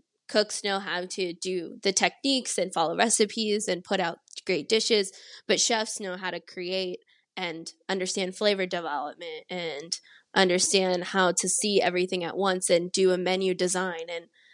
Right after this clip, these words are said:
there's, like, all that back frame with it. And then the same with, I mean, if you're a chef in a restaurant or a hotel or some type of setting in that sense, you have to have that leadership with you as well and be able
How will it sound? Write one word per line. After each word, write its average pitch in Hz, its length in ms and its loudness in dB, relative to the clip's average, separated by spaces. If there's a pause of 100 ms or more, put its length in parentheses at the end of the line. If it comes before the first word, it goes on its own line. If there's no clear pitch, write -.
there's, 208 240 2
like, 190 240 -2
all 190 240 2
that 160 280 0 (200)
back 180 280 0 (200)
frame 175 400 -8
with 160 180 -8
it. 165 300 -2
And 185 140 -4
then 170 300 -6 (680)
the 208 180 0
same 208 300 0
with, - 180 -6 (260)
I 196 80 -2
mean, 185 140 -4
if - 100 -6
you're 196 120 2
a 190 40 -4
chef 185 240 0
in 170 120 -4
a 147 80 -8
restaurant 175 600 -4
or 170 220 0 (360)
a 196 140 6
hotel 196 480 2
or 180 120 4
some 185 180 -4
type 185 160 -8
of 180 80 -4
setting 175 320 -2
in 160 100 -6
that 190 220 -2
sense, 185 220 -8
you 208 80 0
have 185 160 -2
to 190 80 -6
have 180 300 -4
that - 220 -6
leadership 180 640 -4 (560)
with 202 240 2
you 185 160 2
as 180 180 -2
well 190 340 8
and 185 220 -2
be 185 180 2
able 180 220 0